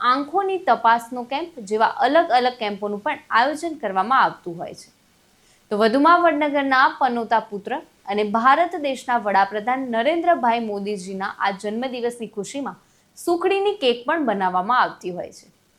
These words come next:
જેને લઈને પણ લોકોમાં એક અલગ જ ઉત્સુકતા જોવા મળતી હોય છે. તેમજ સાંજના સમયે સાંસ્કૃતિક કાર્યક્રમનું પણ આયોજન કરવામાં આવતું હોય છે, જેમાં નામી કલાકારો મોજ કરાવતા હોય છે.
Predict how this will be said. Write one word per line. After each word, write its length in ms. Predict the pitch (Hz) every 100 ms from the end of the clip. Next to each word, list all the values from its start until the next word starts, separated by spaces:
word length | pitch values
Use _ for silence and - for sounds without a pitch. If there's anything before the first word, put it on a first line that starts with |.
| _ -
જેને 220 | 196 196
લઈને 260 | 190 196 208
પણ 220 | 208 277 - _ _ _
લોકોમાં 540 | 240 320 427 427 381 320
એક 160 | 349 - -
અલગ 320 | 240 262 277
જ 160 | 370 - 240
ઉત્સુકતા 600 | 240 - 285 - 226 277
જોવા 260 | 240 196 196
મળતી 360 | 185 170 - 180
હોય 180 | -
છે. 140 | - - _ _ _ _ -
તેમજ 280 | 202 202 202
સાંજના 500 | 214 220 226 262 349
સમયે 380 | 339 254 247 330 - _ _ -
સાંસ્કૃતિક 640 | 262 254 240 311 311 349
કાર્યક્રમનું 600 | 247 214 214 220 214 220
પણ 220 | 208 320 320 -
આયોજન 460 | 214 247 311 392 330
કરવામાં 480 | 233 190 185 233 214
આવતું 340 | 165 - 202
હોય 180 | 202 -
છે, 140 | - _ _ _ _ _
જેમાં 260 | 185 196 202
નામી 300 | 190 202 214
કલાકારો 580 | 214 202 202 208 196 269
મોજ 320 | 226 208 214 214
કરાવતા 460 | 208 202 202 220
હોય 160 | 220 240
છે. 140 | 302